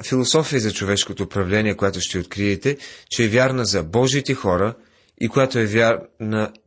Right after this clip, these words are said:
за всяка друга нация. Първата стъпка за опадъка на една нация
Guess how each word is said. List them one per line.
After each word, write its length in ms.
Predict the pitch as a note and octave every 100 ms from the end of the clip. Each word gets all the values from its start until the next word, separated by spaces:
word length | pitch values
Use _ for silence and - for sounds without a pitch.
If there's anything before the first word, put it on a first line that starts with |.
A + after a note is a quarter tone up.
| _ _
за 200 | F2+ F#2+
всяка 400 | E2+ - B2 B2+
друга 260 | G2+ F#2+ G2+
нация. 420 | G2+ - - - _ _ _ _ _ _ _ _ _ _ _ _ _
Първата 320 | - A#2 A2 A#2+
стъпка 420 | - D#3+ - D#3
за 120 | C3+
опадъка 460 | C3+ D3 C#3+ C#3 C3
на 60 |
една 200 | B2 A#2+
нация 520 | A#2 A#2 - A2 A2